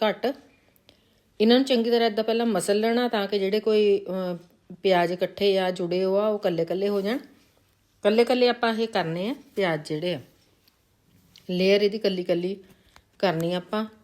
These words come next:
ਵੀਡੀਓ ਨੂੰ ਪੂਰੀ ਦੇਖਿਓ ਐਂਡ ਤੱਕ। ਫਿੰਗਰ ਤਾਂ ਆਪਾਂ ਬਹੁਤ ਵਾਰੀ ਬਣਾ ਕੇ ਖਾਧੇ ਆ, ਪਰ ਇਸ ਤਰੀਕੇ ਨਾਲ ਬਣਾਉਂਗੇ ਬਹੁਤ ਹੀ ਟੇਸਟੀ ਬਣੂਗੇ।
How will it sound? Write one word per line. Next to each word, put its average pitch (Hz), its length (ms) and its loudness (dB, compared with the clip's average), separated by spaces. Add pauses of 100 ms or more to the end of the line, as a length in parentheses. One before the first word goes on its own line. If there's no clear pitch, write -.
(240)
ਵੀਡੀਓ 185 300 0
ਨੂੰ 214 100 -2
ਪੂਰੀ 196 280 -2
ਦੇਖਿਓ 208 340 -4
ਐਂਡ 202 180 -6
ਤੱਕ। 208 240 -8 (580)
ਫਿੰਗਰ 214 440 0
ਤਾਂ 220 140 -6
ਆਪਾਂ 202 240 -6
ਬਹੁਤ 190 240 -2
ਵਾਰੀ 226 180 -2
ਬਣਾ 196 220 -2
ਕੇ 202 140 -4
ਖਾਧੇ 214 340 0
ਆ, 254 40 0
ਪਰ 240 140 -6
ਇਸ 175 160 -2
ਤਰੀਕੇ 190 320 -8
ਨਾਲ 196 100 -6
ਬਣਾਉਂਗੇ 185 360 -6
ਬਹੁਤ 185 300 -4
ਹੀ 240 80 -4
ਟੇਸਟੀ 185 380 -6
ਬਣੂਗੇ। 240 420 0